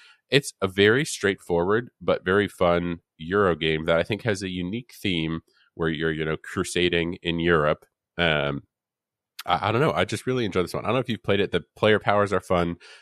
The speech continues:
You're kind of building up your board to score some points. Um, there's not a ton of interaction outside of, like, stealing people's stuff, right? Getting somewhere before someone, building somewhere before someone. Um, but I just, I think this game is,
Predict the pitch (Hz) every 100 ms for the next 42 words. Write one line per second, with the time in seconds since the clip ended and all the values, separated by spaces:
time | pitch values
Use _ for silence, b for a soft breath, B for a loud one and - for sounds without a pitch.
0 | _ 85 107 92 90 92 90 87 87 -
1 | 85 82 82 67 87 85 82 - 85 -
2 | 82 - 80 90 82 82 - - 85 80
3 | 76 71 73 _ b b b _ 95 92
4 | 101 104 - - 95 101 - 90 80 85
5 | - 104 - 87 87 87 82 76 76 -
6 | - 85 80 85 76 78 - 80 - 82
7 | 78 - 80 78 - 80 76 71 - 80
8 | - 80 78 76 82 78 73 82 78 78
9 | 76 - 76 - 76 76 78 B B B
10 | B - 80 76 69 - 85 85 - 90
11 | 110 - - 87 143 139 127 - 123 123
12 | 120